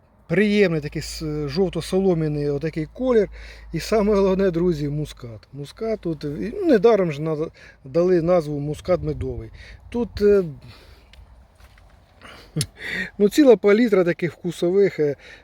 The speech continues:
е, дуже приємних ноток, е, мускатних.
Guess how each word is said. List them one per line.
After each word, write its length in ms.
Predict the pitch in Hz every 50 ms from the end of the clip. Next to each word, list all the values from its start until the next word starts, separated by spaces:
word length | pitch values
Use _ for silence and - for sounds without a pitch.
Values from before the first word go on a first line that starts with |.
| _ -
е, 140 | 139 143 143
дуже 320 | 135 147 202 202 175 175 156
приємних 720 | - 147 143 147 147 165 185 175 160 147 135 107 - 135
ноток, 480 | 131 139 143 139 135 123 - 120 107 -
е, 380 | - - - - _ - - - - 104 117
мускатних. 720 | 123 147 156 - - - 160 147 131 - - 113 104 -